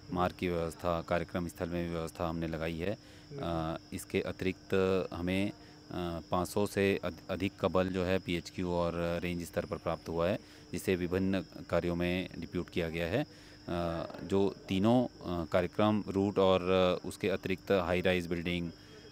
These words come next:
अ, सभी ट्रैफिक में जो जितने भी रास्ते आ रहे हैं उसमें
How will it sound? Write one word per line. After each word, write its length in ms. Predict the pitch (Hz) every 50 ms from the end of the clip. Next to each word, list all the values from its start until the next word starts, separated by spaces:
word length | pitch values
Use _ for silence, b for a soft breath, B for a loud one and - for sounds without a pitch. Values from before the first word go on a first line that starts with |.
| - -
अ, 220 | - 78 71 57 - - - - - - - - - - - - - - - - -
सभी 380 | 92 80 82 90 90 90 90 - - -
ट्रैफिक 300 | - 90 80 - 90 - -
में 120 | 98 95
जो 220 | 87 95 92 92 92
जितने 260 | 80 90 - - 92
भी 100 | 90 90
रास्ते 280 | 87 87 85 - - 92
आ 100 | 90 87
रहे 140 | 87 90
हैं 60 | 87 90
उसमें 500 | 87 82 - - 90 90 87 87 85